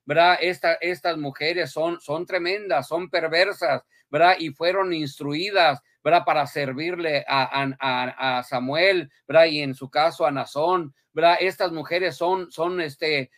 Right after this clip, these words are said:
¿verdad? Perversas, ¿verdad? Y buscan, buscan, ¿verdad? A otras muchachas como Rosy Sosa, ¿verdad? Una carita bonita, ¿verdad? Para mí era de las más bonitas que estaban allí en Jericó,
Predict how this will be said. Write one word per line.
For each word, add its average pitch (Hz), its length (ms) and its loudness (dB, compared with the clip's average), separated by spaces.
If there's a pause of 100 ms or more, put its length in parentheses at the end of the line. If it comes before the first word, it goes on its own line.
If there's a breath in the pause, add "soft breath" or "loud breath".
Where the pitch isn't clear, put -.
(100)
¿verdad? 165 260 4
Perversas, 160 840 0
¿verdad? 165 260 2
Y 156 120 -4
buscan, 156 580 -2
buscan, 160 580 -2 (220)
¿verdad? 175 280 4
A 156 120 4
otras 185 400 2
muchachas 156 720 -2
como 147 300 -4
Rosy 156 480 -2
Sosa, 151 640 0 (200)
¿verdad? 165 320 2
Una 190 240 -2
carita 175 480 -4
bonita, 156 840 -2 (220)
¿verdad? 180 220 6
Para 160 200 2
mí 175 160 -4
era 190 160 0
de 165 80 -4
las 147 200 0
más 180 200 0
bonitas 165 540 -6
que 151 80 -10
estaban 165 400 -2
allí 151 220 -2
en 190 100 -4
Jericó, 170 720 2